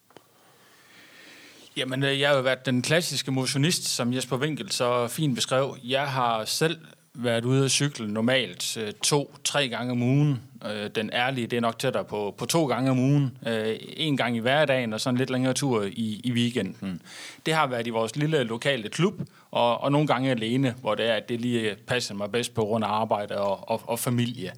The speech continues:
Så en halvtreds, tres kilometer, øh, et par gange om ugen, øh, præcis som,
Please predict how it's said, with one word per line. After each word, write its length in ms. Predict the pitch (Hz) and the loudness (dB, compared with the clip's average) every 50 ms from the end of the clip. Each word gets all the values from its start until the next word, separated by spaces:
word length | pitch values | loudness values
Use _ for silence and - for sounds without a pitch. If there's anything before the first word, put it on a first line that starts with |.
| - - - - - - - - - - - | -16 -16 -16 -14 -14 -14 -16 -16 -18 -16 -6
Så 160 | - - 151 131 | -2 0 2 2
en 80 | 127 | 2
halvtreds, 380 | 120 131 123 123 - 156 160 - | 0 -2 -2 0 0 0 0 0
tres 220 | - 185 196 - | 0 -2 -2 -2
kilometer, 500 | - - 151 151 160 185 180 143 113 107 98 - - - | -2 -2 0 2 2 2 2 0 -2 -4 -4 -8 -12 -6
øh, 420 | 120 123 120 123 123 120 120 120 117 | -4 -2 0 0 0 0 -2 -2 -4
et 220 | - - - 120 | -6 -8 -8 -6
par 100 | - 139 | -4 -2
gange 240 | 123 135 143 156 160 | 0 0 0 2 2
om 120 | 156 151 | 2 2
ugen, 380 | 143 143 156 160 165 165 151 127 - - - - | 4 4 4 2 2 2 0 -2 -6 -12 -8 -4
øh, 540 | 123 120 120 120 117 117 117 113 113 110 - - - - _ - - - _ _ _ _ _ _ _ _ _ _ _ _ _ _ - | -2 -2 -2 -2 -2 -2 -4 -4 -4 -6 -8 -10 -14 -20 _ -20 -20 -20 _ _ _ _ _ _ _ _ _ _ _ _ _ _ -6
præcis 320 | 143 131 - 165 156 127 | -4 -2 -2 -2 -2 -2
som, 420 | - 131 120 98 98 - - - | -4 -4 -6 -6 -8 -12 -14 -16